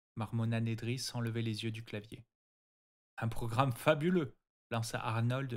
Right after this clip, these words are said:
d'une voix vibrante de fierté. Oui, oui, répéta distraitement Nedry.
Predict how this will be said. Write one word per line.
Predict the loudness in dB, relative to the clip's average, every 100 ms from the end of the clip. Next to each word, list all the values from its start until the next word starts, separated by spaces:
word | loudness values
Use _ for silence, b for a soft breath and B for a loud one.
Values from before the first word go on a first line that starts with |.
| -4
d'une | -2 -2
voix | 0 -2
vibrante | 0 -4 -4 -2 -2
de | -2
fierté. | -6 -8 -8 -8 -10 _ _ _ _ _ _ -4
Oui, | 2 4 4
oui, | 2 -2 -8 -18 _ -4
répéta | -4 -2 -2 0
distraitement | 0 -4 -4 -8 -2 -2
Nedry. | -2 -4 -10